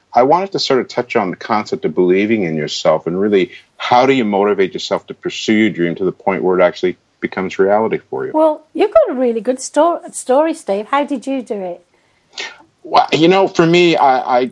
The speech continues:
Speaker 1: I came through things that forced me to make changes in business, right? Um, from a family side and, and certainly from a professional side, I had to make some significant changes a couple of years ago.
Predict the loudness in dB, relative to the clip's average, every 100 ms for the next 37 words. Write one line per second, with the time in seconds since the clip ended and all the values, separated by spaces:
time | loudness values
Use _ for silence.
0 | -2 -2 -2 -2 -2 -2 -4 -2 0 0
1 | 0 -4 0 -2 0 -6 2 2 2 -2
2 | -4 -6 -8 -8 -8 -8 -14 -16 -14 -14
3 | -14 -14 -4 0 0 0 -2 -2 -2 -4
4 | -4 -2 0 2 0 0 2 2 2 0
5 | -4 -6 -8 -4 -4 -4 -6 -6 -6 -4
6 | 0 0 0 -6 0 2 4 4 2 -2
7 | -2 -6 -12 -10 -8 -8 -10 -14 -10 -10
8 | -8 -10 -4 -4 -2 -4 2 2 2 0
9 | 0 -2